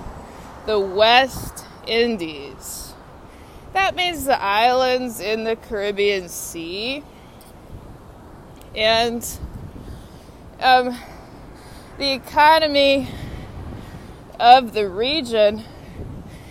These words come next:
had to do with sugar production. Um,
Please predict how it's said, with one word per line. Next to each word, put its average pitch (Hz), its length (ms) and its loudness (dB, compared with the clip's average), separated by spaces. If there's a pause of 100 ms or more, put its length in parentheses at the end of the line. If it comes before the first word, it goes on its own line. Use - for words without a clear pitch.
(400)
had 269 320 6
to 262 100 -6
do 240 300 0
with 214 180 0
sugar 285 540 2
production. 196 880 -2 (3250)
Um, 254 400 4